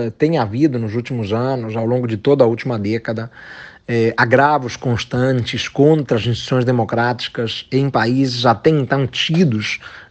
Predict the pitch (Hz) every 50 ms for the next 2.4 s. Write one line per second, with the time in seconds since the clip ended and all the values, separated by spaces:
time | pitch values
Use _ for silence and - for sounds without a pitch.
0 | _ - 123 120 123 120 - 135 127 131 127 127 123 123 120 - 135 120 110 -
1 | - - 123 123 120 110 - - - - 120 110 - - 117 110 107 113 120 127
2 | 135 139 139 143 151 147 - -